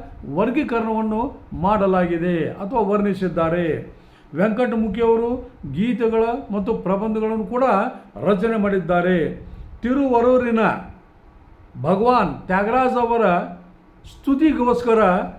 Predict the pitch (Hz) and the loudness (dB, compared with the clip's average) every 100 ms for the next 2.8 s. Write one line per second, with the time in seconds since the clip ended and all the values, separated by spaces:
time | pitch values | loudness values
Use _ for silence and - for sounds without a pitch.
0 | - 175 262 233 196 220 - - 190 185 | -6 2 4 4 4 0 -4 -6 -4 -2
1 | - 247 - 180 240 285 202 208 214 220 | -2 -4 -4 -2 0 0 4 4 4 2
2 | - - 190 180 247 254 254 | -10 -8 -6 0 2 2 2